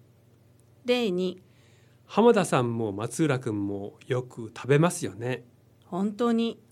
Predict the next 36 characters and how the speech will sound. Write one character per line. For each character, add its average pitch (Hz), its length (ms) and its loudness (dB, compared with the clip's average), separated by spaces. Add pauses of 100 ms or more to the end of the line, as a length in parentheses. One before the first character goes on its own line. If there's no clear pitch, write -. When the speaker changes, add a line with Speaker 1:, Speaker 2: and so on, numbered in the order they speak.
(400)
Speaker 1:
私 233 300 -4
た 214 140 -4
ち 170 320 -4
み 190 160 0
ん 208 80 0
な 214 100 -2
よ 220 140 0
く - 80 -14
食 - 140 -10
べ 196 100 -4
ま 226 120 0
す 247 120 -6
ね。 220 320 -2 (1120)
三。 214 360 -4 (920)
Speaker 2:
王 214 200 10
さ 185 200 2
ん 117 160 0
も 104 100 -2
松 107 300 -4
浦 147 180 4
君 107 260 -2
も 95 260 -8 (200)
ス - 180 -12
ポ 160 220 2
ー 156 80 -2
ツ - 140 -10
は 101 100 -8
苦 113 240 -4
手 143 120 0
で 160 100 -2
す 160 120 -10
よ 98 100 -6
ね。 110 280 -6 (2250)
Speaker 1:
本 220 220 -2
当 254 240 2
に。 240 260 -4